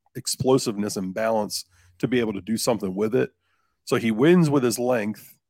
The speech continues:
and then he beats you again with his speed. It, it, it's, he's got a nice combination of, of gifts there as a pass rusher. And, yeah, I mean, I don't,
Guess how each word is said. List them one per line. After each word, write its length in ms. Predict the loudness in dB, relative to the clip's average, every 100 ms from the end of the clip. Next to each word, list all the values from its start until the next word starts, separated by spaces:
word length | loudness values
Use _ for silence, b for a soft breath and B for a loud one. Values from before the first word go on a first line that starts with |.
| _ -4
and 120 | -2
then 120 | -2
he 60 | -4
beats 400 | -2 -2 -2 -2
you 360 | -2 -2 -6 _ _ _ -16
again 540 | -14 -6 -2 0 0
with 140 | 0 -2
his 120 | -4
speed. 560 | -6 -6 -8 -8 -14 -16
It, 120 | -18 -16
it, 160 | -14 -10
it's, 320 | -6 -6 -10 _ _ _ _ _ -4
he's 140 | 0
got 140 | 2 4
a 60 |
nice 280 | 6 4 4
combination 640 | 2 2 2 0 -2 -4
of, 180 | -4 -4 -4
of 400 | -2 -2 -2 -6 -16 -20
gifts 340 | -14 -8 -6 -4
there 180 | -4 -4
as 100 | -6
a 40 |
pass 320 | -4 -6 -6
rusher. 300 | -14 -16 -20 _ _
And, 540 | -16 -14 -10 -8 -8 -12 _ _ _ _ _ _ _ _
yeah, 160 | -4 0
I 100 | 2
mean, 160 | 4 4
I 100 |
don't, 140 | 4